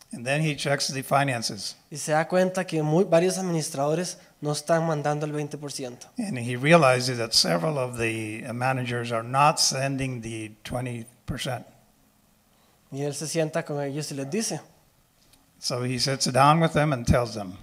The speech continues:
Speaker 2: "¿Qué es lo único que le pedí que hiciera?
Speaker 1: "What was the only thing I asked you to do?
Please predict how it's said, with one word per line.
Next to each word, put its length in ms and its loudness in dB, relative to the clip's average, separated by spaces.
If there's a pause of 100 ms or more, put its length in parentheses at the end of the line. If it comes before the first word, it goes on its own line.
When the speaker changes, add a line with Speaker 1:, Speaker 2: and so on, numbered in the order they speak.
(340)
Speaker 2:
"¿Qué 240 2
es 60 4
lo 140 6
único 420 2
que 100 -4
le 100 -2
pedí 260 -4
que 120 -12
hiciera? 420 -8 (320)
Speaker 1:
"What 260 -2
was 180 4
the 140 2
only 200 4
thing 220 2
I 180 4
asked 360 4
you 100 -2
to 100 -2
do? 300 -6